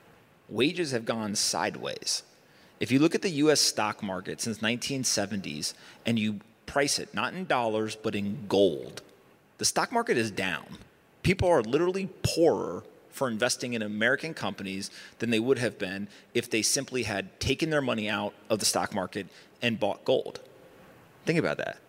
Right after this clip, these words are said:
Why? Why is it that real estate goes up about two percent a year? Is the house getting more valuable,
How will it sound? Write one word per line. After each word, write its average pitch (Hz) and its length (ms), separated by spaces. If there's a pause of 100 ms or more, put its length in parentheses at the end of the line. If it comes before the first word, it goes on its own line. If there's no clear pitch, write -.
(140)
Why? 139 300 (800)
Why 139 240
is 180 220
it 147 140
that 113 140
real 135 400
estate 90 480 (240)
goes 123 320
up 139 400 (220)
about 117 540
two 160 160
percent 113 440
a 107 60
year? 98 380 (1200)
Is 123 120
the 120 60
house 170 300
getting 208 240
more 202 180
valuable, 180 600